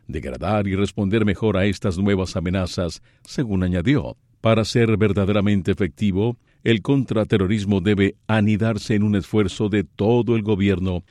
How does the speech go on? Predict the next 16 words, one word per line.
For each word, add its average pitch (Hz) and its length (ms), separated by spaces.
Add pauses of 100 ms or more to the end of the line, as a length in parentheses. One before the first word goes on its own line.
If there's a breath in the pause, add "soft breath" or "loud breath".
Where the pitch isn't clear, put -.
(180 soft breath)
y 135 120
toda 80 400
la 67 100
sociedad. 71 920 (240)
Tenemos 175 320
que 123 100
fomentar 107 480
el 98 100
buen 95 220
gobierno, 87 640 (360)
el 113 160
respeto 113 440
por 107 120
los 104 100
derechos 95 460
humanos, - 600